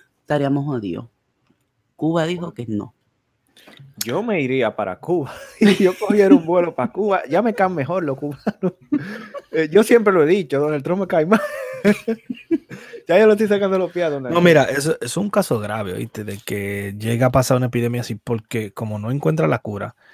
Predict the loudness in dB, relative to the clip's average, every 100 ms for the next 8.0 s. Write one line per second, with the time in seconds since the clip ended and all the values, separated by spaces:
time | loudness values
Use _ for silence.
0 | _ _ -10 -4 -2 -2 -2 -6 -8 -8
1 | -6 -4 -6 -10 -10 -4 2 4 4 2
2 | -6 _ _ _ _ -4 0 2 2 0
3 | -2 -4 -6 -10 -14 _ _ _ _ _
4 | 0 2 2 -2 -4 -4 -6 -6 -4 -4
5 | -4 -4 -2 0 0 0 0 -2 -2 0
6 | 0 0 _ -8 -8 -6 -6 -4 -4 -6
7 | -10 -8 -6 -4 -2 -2 0 0 -4